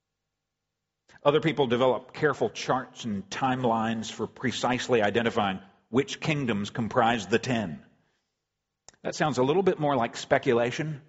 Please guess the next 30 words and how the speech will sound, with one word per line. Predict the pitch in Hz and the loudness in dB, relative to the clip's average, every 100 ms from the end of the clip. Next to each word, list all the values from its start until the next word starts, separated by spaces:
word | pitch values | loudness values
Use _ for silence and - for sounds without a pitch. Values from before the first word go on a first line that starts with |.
| _ | _
than | 98 117 113 - | 0 2 2 -2
interpretation | 110 - 131 - 131 135 135 143 139 - - | -4 -2 -4 -2 -2 -2 -2 -6 -12 -14 -4
to | 113 | -2
me. | 127 160 - _ _ _ _ _ _ _ _ - | -2 -4 -12 _ _ _ _ _ _ _ _ -20
It's | - | 0
kinda | 160 156 | 4 4
like | 135 | 4
those | 143 131 | 4 4
who | 143 | 2
oppose | 127 156 143 117 | 2 4 2 2
the | 120 | 0
U | 127 120 | -2 0
K | 143 131 | 2 2
entering | 127 123 131 120 | 0 0 0 0
the | 110 | 0
European | 117 123 127 127 117 | 2 0 0 0 0
Economic | 120 127 117 117 - | 0 2 2 0 -2
Community. | 107 95 85 71 - _ _ - | -2 -2 -4 -6 -10 _ _ -4
You | 107 | 0
remember | 113 120 | 2 0
that? | 127 123 - _ _ _ _ _ - | -2 -6 -16 _ _ _ _ _ -4
Because | 131 127 | 0 2
it | |
would | 131 104 | 2 2
bring | 127 123 | 2 2
the | |
member | 120 127 120 | 0 2 2
numbers | 117 117 110 - | 2 2 0 -4
to | - | -10
ten, | - 160 139 110 127 | -4 0 0 0 -4